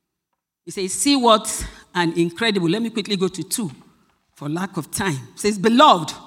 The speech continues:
we are even here and now children of God." You are children of God. And it is not yet made clear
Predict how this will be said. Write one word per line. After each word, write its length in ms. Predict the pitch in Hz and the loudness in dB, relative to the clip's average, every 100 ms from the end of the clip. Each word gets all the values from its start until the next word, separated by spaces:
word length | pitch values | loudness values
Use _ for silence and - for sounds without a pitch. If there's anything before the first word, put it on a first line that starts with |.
| - _ _ _ _ | -20 _ _ _ _
we 460 | 208 247 254 254 - | 2 4 6 4 2
are 300 | 226 226 233 - | 2 2 0 0
even 420 | 285 302 254 285 285 | 6 6 6 4 2
here 640 | - - 233 214 156 139 - - _ _ _ _ _ _ _ _ _ _ _ _ _ _ _ _ _ _ | 0 -2 0 2 0 -4 -12 -20 _ _ _ _ _ _ _ _ _ _ _ _ _ _ _ _ _ _
and 580 | 208 202 190 196 - - | 4 4 4 2 -2 -6
now 760 | 196 196 208 226 180 143 156 - | -2 0 4 4 4 0 -6 -12
children 640 | - 220 202 170 160 139 - | -6 -4 -4 -4 -4 -6 -8
of 300 | 156 147 143 | -10 -12 -10
God." 360 | 165 147 127 - _ _ _ _ _ _ _ _ _ _ _ _ - | -8 -8 -12 -20 _ _ _ _ _ _ _ _ _ _ _ _ -10
You 140 | 180 175 | -8 -4
are 180 | 165 | -6
children 600 | 165 - 190 180 185 185 165 | -6 -4 -4 -2 -2 0 -2
of 380 | 151 165 196 - _ _ 165 | -2 -4 -6 -18 _ _ -2
God. 380 | 226 226 160 - - _ _ _ _ _ _ _ _ | 4 4 2 -12 -20 _ _ _ _ _ _ _ _
And 140 | 196 | -4
it 140 | 185 190 | -4 -4
is 180 | - | -4
not 160 | 226 247 | -2 0
yet 320 | 220 202 202 | 0 -2 -2
made 320 | 180 175 175 | -2 0 -2
clear 280 | - 165 160 | -6 -6 -4